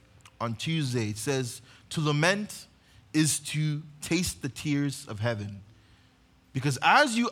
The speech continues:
ultimately, like, humble yourself and say, "I'm not gonna do this on my own." Like, this is essentially tied to the gospel. That as you choose to not do these things on your own, God has promised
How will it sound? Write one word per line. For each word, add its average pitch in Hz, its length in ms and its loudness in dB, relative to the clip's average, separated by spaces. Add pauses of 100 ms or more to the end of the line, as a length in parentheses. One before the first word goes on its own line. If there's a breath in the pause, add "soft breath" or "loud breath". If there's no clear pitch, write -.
(140)
ultimately, 165 840 4
like, 120 200 -2 (680)
humble 285 400 4
yourself 160 360 2
and 151 100 -2
say, 170 260 0 (120)
"I'm 170 80 2
not 254 120 4
gonna 247 120 -2
do 220 100 2
this 220 120 -2
on 175 80 -2
my 160 180 4
own." 151 280 0 (400 loud breath)
Like, 175 140 4
this 294 160 2
is 220 200 2 (120)
essentially 214 500 2
tied 190 320 2
to 156 80 -8
the 151 80 0
gospel. 143 580 -2 (680 loud breath)
That 175 200 2 (100)
as 214 280 6
you 240 80 2
choose 233 380 0
to 185 80 -2
not 190 200 4
do 185 140 0
these 202 180 -2
things 185 220 -2
on 170 220 4
your 160 160 2
own, 147 260 0
God 131 260 4
has 165 160 -2
promised 147 840 -4